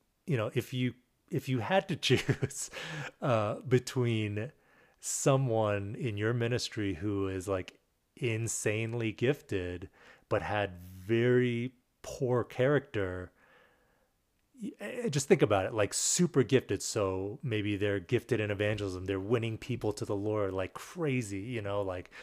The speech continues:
all these new people are coming to the faith, you know, that's amazing, right? But, or maybe they're super prophetic or, you know, or any number of gifts, um, that the Lord gives, right? Like,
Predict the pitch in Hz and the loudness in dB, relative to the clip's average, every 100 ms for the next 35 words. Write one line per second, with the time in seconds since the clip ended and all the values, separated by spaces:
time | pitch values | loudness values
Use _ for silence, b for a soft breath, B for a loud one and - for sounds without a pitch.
0 | B - 131 127 127 113 117 127 123 - | B -2 0 4 2 2 0 0 0 0
1 | 123 117 104 95 120 117 110 - 107 - | -2 0 -2 0 -2 -2 -4 -4 -6 -2
2 | 117 101 92 101 98 98 95 B B B | -2 -2 -4 -8 -6 -6 -6 B B B
3 | 131 143 127 113 123 175 104 90 92 95 | -6 -2 -2 0 0 0 -2 -6 -4 -2
4 | 113 127 B B B _ 120 107 107 - | -2 -4 B B B _ 2 4 2 -6
5 | _ - 131 123 113 113 113 107 110 - | _ 4 6 6 4 0 0 -2 -2 -2
6 | 127 117 127 - 147 117 - 104 104 147 | -2 -2 -2 0 0 0 0 0 2 0
7 | 156 117 135 160 170 165 165 175 156 135 | -2 0 0 0 0 -2 0 2 2 2
8 | 139 139 131 107 - 107 95 - - - | 2 4 2 2 -2 -2 -2 -4 -8 -10
9 | B B B 127 101 101 101 107 98 101 | B B B -4 -2 0 0 0 2 0
10 | - 113 117 90 - 98 98 117 101 95 | 0 0 0 -2 -6 -4 -4 -2 -2 -2